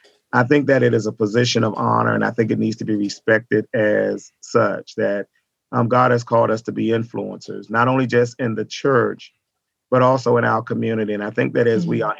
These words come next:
Speaker 1: influences in our church, um, that really, uh, flows out to our community, it really helps us to have a tremendous kingdom impact. And that's really what it's all about.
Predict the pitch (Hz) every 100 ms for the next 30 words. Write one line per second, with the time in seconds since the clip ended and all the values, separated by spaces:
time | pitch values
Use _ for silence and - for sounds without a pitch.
0 | 120 123 120 113 110 107 107 107 104 _
1 | _ _ _ - 123 120 117 117 - 120
2 | 110 104 - - _ - 131 - 123 113
3 | 107 113 110 123 127 127 120 120 _ _
4 | _ _ _ _ _ _ _ _ _ 131
5 | 117 113 110 120 110 - 123 120 113 113
6 | - 113 113 113 110 110 107 98 98 _
7 | _ _ 120 117 131 127 123 123 - 110
8 | - 110 104 95 107 107 117 113 110 -
9 | - 127 113 113 107 110 107 104 101 -
10 | 104 107 - 107 101 98 92 92 90 90
11 | 85 82